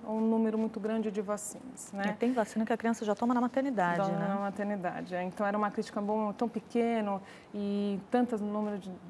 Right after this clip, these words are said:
Speaker 1: doses e de vacinas. Então, essa era a grande característica desse grupo, né? Então, os argumentos desse grupo era assim,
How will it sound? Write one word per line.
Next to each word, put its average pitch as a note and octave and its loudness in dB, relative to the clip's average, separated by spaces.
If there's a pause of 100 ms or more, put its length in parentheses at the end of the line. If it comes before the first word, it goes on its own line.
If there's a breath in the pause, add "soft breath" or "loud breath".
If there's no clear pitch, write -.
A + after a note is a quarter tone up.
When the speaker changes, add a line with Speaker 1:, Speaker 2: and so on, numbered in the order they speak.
Speaker 1:
doses G#3 4
e G3 -6
de F3+ -6
vacinas. F#3 -2
Então, A#3 2
essa B3+ 4
era A3+ 4 (140)
a F#3+ 2
grande G#3 -4
característica G#3+ 0
desse G#3 -2
grupo, F3 -2
né? G3+ -4 (420 loud breath)
Então, A#3 4
os A#3 6
argumentos G3 2
desse F#3+ -4
grupo A3 2
era G#3+ 6
assim, G3+ -2